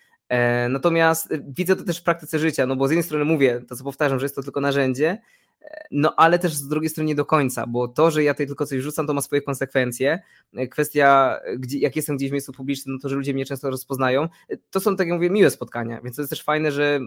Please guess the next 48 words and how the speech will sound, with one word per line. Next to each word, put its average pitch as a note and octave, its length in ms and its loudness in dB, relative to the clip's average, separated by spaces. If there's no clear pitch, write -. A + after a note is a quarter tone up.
mam C#3 260 -4
taką D3 220 -6
przestrzeń C#3+ 340 -8
do C#3 160 2
ludzi, C#3 240 -2
do - 140 -14
tych - 120 -16
ludzi C#3 140 -12
chociażby C#3+ 280 -2
krótkiego C#3+ 380 -6
za-, C3+ 180 2
zagadania, C3+ 540 2
jakiegoś C3+ 240 -6
takiego C#3 180 -8
świadectwa D#3 320 -6
po C#3 40 -10
prostu D3 240 -14
dobra. C#3+ 400 2
E, C3+ 260 4
i E3 140 -4
widzę, E3 280 2
że, D#3+ 160 4
wiem, E3+ 220 4
że F3 80 4
moje E3 160 4
życie D#3+ 220 -4
przez D#3 300 -2
to F3+ 100 0
już E3+ 160 0
jest D#3+ 240 -2
nieco C#3+ 340 -2
inne, B2 340 0
chociażby D3+ 360 4
przez C3 200 -8
ten C#3+ 160 0
aspekt, C#3 400 -2
że, B2+ 480 2
no, C3 100 -4
człowiek B2+ 300 -2
już B2 80 -6
jakoś B2 240 -4
jest B2 120 -8
tam - 300 -8
kojarzony, C3 520 0
oczywiście F#3+ 340 0
wśród F#3+ 220 -4
młodych D#3 380 2
głównie, A#2 320 -6